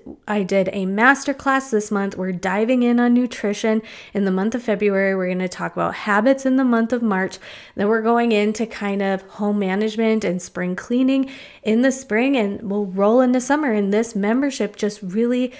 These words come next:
is a beautiful thing. So if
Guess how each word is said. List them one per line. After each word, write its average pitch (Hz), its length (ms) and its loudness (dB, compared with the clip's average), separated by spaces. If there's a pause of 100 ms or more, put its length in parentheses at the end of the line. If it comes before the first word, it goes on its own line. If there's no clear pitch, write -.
(220)
is 208 480 4
a 196 360 -2
beautiful 190 580 -2
thing. 175 360 -4
So 196 340 0
if 208 220 -4